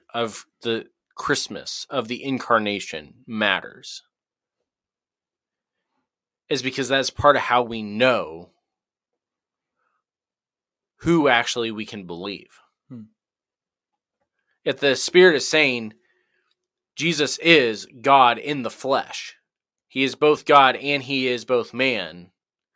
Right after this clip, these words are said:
Speaker 1: we can trust that, at least to start with.
Speaker 2: <laughs> Yes.
Speaker 1: Theologically, this is part of the problem. This is part of why we will say there's a problem with things like theosis,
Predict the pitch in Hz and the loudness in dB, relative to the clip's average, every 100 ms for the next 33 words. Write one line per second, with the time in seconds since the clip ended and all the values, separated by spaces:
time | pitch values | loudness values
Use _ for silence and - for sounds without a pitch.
0 | _ _ 139 165 156 110 139 123 - 95 | _ _ -6 -4 -6 -4 0 0 -2 -10
1 | 73 - _ _ _ _ _ _ - 139 | -12 -16 _ _ _ _ _ _ -4 -2
2 | 147 139 - 120 - 165 92 82 - _ | 0 -2 -4 -10 -2 0 -2 -8 -20 _
3 | _ - - - - - - - 147 _ | _ -20 -20 -16 -16 -14 -14 -14 _ _
4 | - - _ - - _ _ _ _ _ | -20 -20 _ -20 -20 _ _ _ _ _
5 | _ _ _ _ _ _ _ _ _ _ | _ _ _ _ _ _ _ _ _ _
6 | _ _ _ _ _ - 165 139 156 202 | _ _ _ _ _ 0 2 6 6 6
7 | 139 - 98 65 82 107 _ _ _ _ | 2 -8 -12 -14 -18 -20 _ _ _ _
8 | _ 139 143 - - 165 185 160 147 - | _ -8 -6 -8 2 6 6 4 -2 0
9 | 135 131 127 123 127 139 135 - 156 160 | 2 2 -2 -6 -8 -8 -8 0 2 4
10 | 135 127 127 120 - 127 117 110 110 - | 2 2 0 -2 -4 -6 -6 -10 -10 -2
11 | 135 131 127 123 113 123 113 110 - 117 | -2 0 -4 -6 -8 -12 -10 -10 -10 -4
12 | 131 151 - - - - | -2 -2 -6 -14 -16 -16